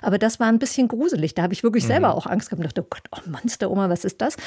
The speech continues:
Speaker 1: Und da geht es eben darum, dass der Vater sich super gruselt vor seiner Mutter, weil das Verhältnis so schlecht ist, aber er muss sie einmal im Jahr besuchen. Und irgendwann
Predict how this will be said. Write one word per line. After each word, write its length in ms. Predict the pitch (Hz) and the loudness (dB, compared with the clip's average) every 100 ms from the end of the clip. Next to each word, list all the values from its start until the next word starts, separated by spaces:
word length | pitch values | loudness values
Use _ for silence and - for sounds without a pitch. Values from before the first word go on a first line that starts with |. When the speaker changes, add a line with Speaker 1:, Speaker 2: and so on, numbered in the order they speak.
| - - | -14 -2
Speaker 1:
Und 120 | 220 | 4
da 80 | 240 | 6
geht 180 | 233 269 | 6 2
es 120 | 294 | 2
eben 160 | - 226 | 2 2
darum, 280 | 208 226 220 | 2 2 2
dass 140 | 190 | 2
der 140 | 190 | -4
Vater 400 | - - 240 240 | -6 -8 -6 -2
sich 200 | 208 220 - | 0 0 0
super 340 | 220 - 233 | 0 2 0
gruselt 420 | - 196 277 214 | 0 0 2 2
vor 160 | - 202 | 0 -2
seiner 260 | 196 190 180 | 0 2 2
Mutter, 320 | 175 277 233 | 2 2 0
weil 140 | 190 185 | 0 0
das 140 | 185 | -2
Verhältnis 540 | 208 170 226 285 196 | -4 0 0 2 0
so 80 | - | 0
schlecht 400 | - 175 180 - | -4 -4 -6 -4
ist, 220 | - 226 - | -2 0 2
aber 160 | 220 | 2
er 100 | 208 | 4
muss 180 | 214 262 | 2 2
sie 160 | - - | -2 -4
einmal 480 | 196 277 254 233 | -2 0 2 2
im 140 | 220 220 | 2 2
Jahr 220 | 202 185 | 2 0
besuchen. 560 | 190 185 190 202 - - - - - - | -2 -2 0 -2 -4 -10 -12 -16 -16 -2
Und 220 | 220 202 - - - | 0 0 -8 -18 0
irgendwann 580 | 262 311 226 220 240 | 2 4 2 4 4